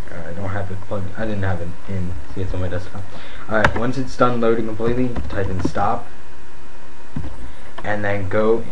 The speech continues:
back into the server, server properties. When you go back into the server properties, it added some stuff to it.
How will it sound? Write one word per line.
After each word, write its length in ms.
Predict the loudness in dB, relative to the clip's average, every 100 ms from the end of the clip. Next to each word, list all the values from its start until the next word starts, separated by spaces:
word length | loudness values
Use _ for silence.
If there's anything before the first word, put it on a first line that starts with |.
| 0
back 380 | 0 0 0 0
into 500 | 0 0 0 0 0 0
the 420 | 0 0 0 0
server, 960 | 0 0 0 0 0 0 2 2 0 0 0 0 0 0 0 0 0 0
server 400 | 0 0 0 0
properties. 680 | 0 0 0 0 0 0 0 0 0
When 100 | 0
you 80 | 0
go 80 | 0
back 180 | 0
into 120 | 0 0
the 80 |
server 280 | 0 0 0
properties, 480 | 0 0 0 0 0 0 0 0
it 100 | 0 2
added 360 | 2 4 0
some 160 | 0 -2
stuff 300 | 0 -2 0
to 140 | 0
it. 140 | 2